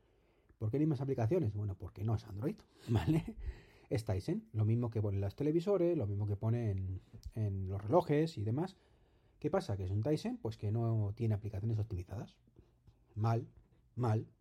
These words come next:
muy mal Samsung, <laughs> ¿vale? Hubiera sido mejor que pusieras Android quizás,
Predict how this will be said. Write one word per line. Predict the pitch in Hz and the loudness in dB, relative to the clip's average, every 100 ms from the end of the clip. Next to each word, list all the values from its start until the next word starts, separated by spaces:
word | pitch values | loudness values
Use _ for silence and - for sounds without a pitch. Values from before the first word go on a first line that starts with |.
| - | -14
muy | 110 98 110 | -6 -2 2
mal | 107 110 | 2 0
Samsung, | 127 131 - 151 - | -2 -2 0 0 0
<laughs> | 131 | -2
¿vale? | 117 113 147 | 0 -2 -2
Hubiera | 104 110 | 2 2
sido | 110 117 | 2 2
mejor | 110 123 | 0 0
que | |
pusieras | 117 117 110 | 0 2 2
Android | 143 139 113 | 2 2 2
quizás, | 117 208 - | 2 2 0